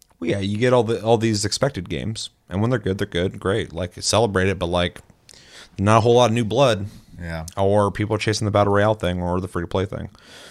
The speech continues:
Speaker 1: and that just doesn't bring the excitement like, uh, a good old fashioned premium fucking F P S does. So
Speaker 2: Yeah.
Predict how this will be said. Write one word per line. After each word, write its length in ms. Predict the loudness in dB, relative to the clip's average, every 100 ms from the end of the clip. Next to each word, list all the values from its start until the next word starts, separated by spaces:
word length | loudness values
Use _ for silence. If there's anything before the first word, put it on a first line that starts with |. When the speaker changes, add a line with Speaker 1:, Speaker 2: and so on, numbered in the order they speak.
| -20 -14
Speaker 1:
and 140 | -8 -6
that 100 | -6
just 200 | -8 -4
doesn't 260 | -2 -2
bring 200 | -4 -6
the 80 | -6
excitement 600 | -6 -4 -2 -2 -6 -8
like, 300 | -10 -10 -8
uh, 260 | -6 -4 -6
a 100 | -8
good 240 | -6 -4 -2
old 140 | -2
fashioned 460 | -2 -2 -2 -6 -6
premium 380 | -4 -2 -2 -4
fucking 320 | -2 -4 -4
F 220 | -8 -10
P 140 | -10 -8
S 220 | -8 -10
does. 280 | -12 -12 -12
So 200 | -12 -10
Speaker 2:
Yeah. 160 | -10